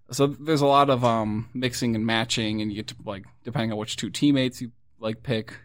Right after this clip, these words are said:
Um, 'cause we were playing three players, so one team was two different people, and then one team would be one person playing two different characters.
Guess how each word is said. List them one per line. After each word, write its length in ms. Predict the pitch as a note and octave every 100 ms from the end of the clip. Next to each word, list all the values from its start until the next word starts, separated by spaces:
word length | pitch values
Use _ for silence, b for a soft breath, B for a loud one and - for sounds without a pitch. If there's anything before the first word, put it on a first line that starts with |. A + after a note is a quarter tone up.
| - _ _ -
Um, 380 | A2 G#2 G2+ A2 _ _ _
'cause 120 | -
we 40 | C#3
were 80 |
playing 220 | B2+ A#2+ G#2
three 160 | A#2
players, 380 | A2 G#2+ G#2 G#2+
so 300 | A2+ G#2 F#2 - _
one 220 | B2+ B2
team 200 | B2 A#2
was 140 | A2
two 160 | - B2
different 260 | G#2+ A2+ G#2+
people, 280 | A2+ G#2 G#2
and 100 | G#2+
then 140 | G#2
one 180 | G#2+ G#2
team 200 | A#2 G#2+
would 140 | A2
be 140 | A2 G#2+
one 240 | A2 G#2
person 300 | A#2 G#2 F2
playing 240 | - E2+
two 140 | A2 A2
different 240 | G#2+ A#2+
characters. 540 | - A2 A2+ A2+ A2+